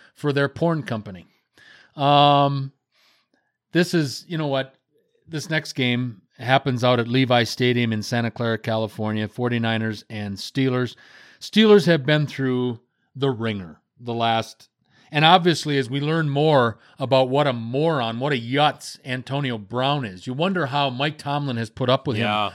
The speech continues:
Speaker 1: for nine years. And they're th-, probably thinking, "My God,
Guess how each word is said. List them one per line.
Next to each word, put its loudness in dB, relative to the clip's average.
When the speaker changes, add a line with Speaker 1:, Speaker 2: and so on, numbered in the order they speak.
Speaker 1:
for -2
nine 4
years. -4
And -4
they're 0
th-, -14
probably 0
thinking, -8
"My -4
God, -4